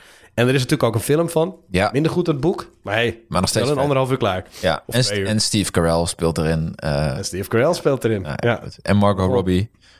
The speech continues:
Speaker 2: Eh,
Speaker 1: En,
Speaker 2: Badkuip
Speaker 1: eh,
Speaker 2: of zo, hè? Ja.
Speaker 1: Vol-, speelt, eh, speelt, eh, Jonah Hill er ook niet in?
Speaker 2: Ja, volgens mij wel. Ja, die
Speaker 1: Of wel?
Speaker 2: speelt, ja, die speelt een van die kleinere, eh, short, eh, hedge funds, eh, gasten, analisten.
Speaker 1: Ja?
Speaker 2: Ja, volgens mij wel.
Speaker 1: Oh ja.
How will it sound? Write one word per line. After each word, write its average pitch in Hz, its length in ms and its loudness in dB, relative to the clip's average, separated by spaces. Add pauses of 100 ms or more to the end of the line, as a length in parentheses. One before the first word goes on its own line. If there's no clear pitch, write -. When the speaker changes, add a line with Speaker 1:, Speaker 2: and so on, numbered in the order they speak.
(300)
Speaker 2:
Eh, 90 560 2
Speaker 1:
En, 202 80 0
Speaker 2:
Badkuip 101 400 0
Speaker 1:
eh, 104 100 -2
Speaker 2:
of 104 60 -2
zo, 85 200 0
hè? 113 300 0
Ja. 87 180 -2 (400)
Speaker 1:
Vol-, - 220 -16 (160)
speelt, 185 380 -4
eh, 180 200 2
speelt, 180 340 -2
eh, 170 120 2
Jonah 147 280 2
Hill 160 140 0
er 156 80 -4
ook 170 100 -2
niet 190 100 -2
in? 294 80 -8 (440)
Speaker 2:
Ja, 120 380 2
volgens - 220 -16
mij 101 140 4
wel. 92 140 2
Ja, 127 120 0
die 117 100 2
Speaker 1:
Of 95 80 -4
wel? 190 100 2
Speaker 2:
speelt, - 160 -2
ja, 120 60 0
die 120 100 2
speelt 131 240 0
een 127 240 0
van 123 180 0
die 120 160 -2
kleinere, 110 720 0 (560)
eh, 101 400 2
short, 110 420 0
eh, 95 80 4 (360)
hedge 101 200 -2
funds, 85 300 0
eh, 85 380 -2
gasten, - 360 -6 (140)
analisten. 90 460 0
Speaker 1:
Ja? 180 240 0
Speaker 2:
Ja, 98 80 0
volgens 92 220 -2
mij 107 120 2
wel. 85 80 0
Speaker 1:
Oh 98 60 -4
ja. - 140 -14